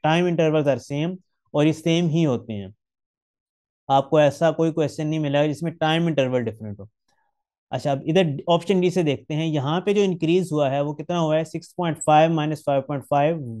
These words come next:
वन मीटर per second का इंक्रीज हुआ है। फिर यहाँ पे भी वन का इंक्रीज हुआ है और यहाँ पे भी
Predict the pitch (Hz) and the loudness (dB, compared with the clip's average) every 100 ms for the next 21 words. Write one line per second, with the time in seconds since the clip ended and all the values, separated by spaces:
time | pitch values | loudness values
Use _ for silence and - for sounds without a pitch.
0 | 107 139 165 175 175 180 175 185 180 185 | -6 -2 0 0 0 0 0 -2 -2 -2
1 | 190 185 180 180 185 185 190 _ _ _ | -2 0 0 0 0 -2 -4 _ _ _
2 | _ _ _ - 139 143 131 139 143 160 | _ _ _ -10 -6 -4 -4 -4 -2 -2
3 | 156 - 143 160 160 170 175 180 175 160 | -4 -14 -6 -4 -2 -2 0 0 0 0
4 | 170 160 165 170 170 156 143 143 131 131 | -2 -2 0 0 0 -4 -6 -4 -4 -4
5 | 139 131 | -4 -4